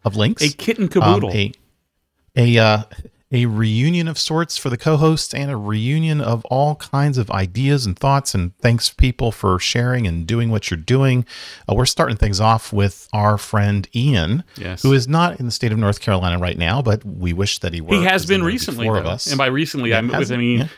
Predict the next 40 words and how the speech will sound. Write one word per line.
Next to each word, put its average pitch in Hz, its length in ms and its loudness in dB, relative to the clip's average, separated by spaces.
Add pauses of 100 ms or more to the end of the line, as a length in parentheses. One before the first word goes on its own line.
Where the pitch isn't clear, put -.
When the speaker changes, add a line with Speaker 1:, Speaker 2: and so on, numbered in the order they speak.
(160)
Speaker 2:
the 113 60 -4
last 117 220 2
four 113 160 0
years. 101 400 -2 (260)
<laughs> 202 140 2 (320)
Speaker 1:
Yeah, 87 320 0
well, - 460 -2
uh, - 60 2 (440)
you - 60 -4 (680)
know, 147 120 4
<laughs> - 40 -
in 160 120 4
the 147 60 4
before 120 340 0
time. - 180 0
Speaker 2:
Yes. - 340 -4 (380)
Speaker 1:
Uh, 120 140 0
so, 123 340 2
so, 117 320 0
uh, 107 220 2 (400)
Andy 123 480 2
shared, 95 580 0 (120)
uh, 117 80 4
sorry, 90 300 2 (160)
Speaker 2:
Ian. 120 220 0
Speaker 1:
excuse 92 160 -2
me, 82 200 -2 (120)
Ian 113 480 2 (220)
shared 90 680 2
that 104 280 0
he 139 160 0
is 120 140 0
on 104 500 0 (380)
V 117 260 2
R 107 500 2
headset 87 520 0
number 151 600 0
sixteen. 78 800 -2
Speaker 2:
Yes. 98 380 0
Speaker 1:
With - 360 2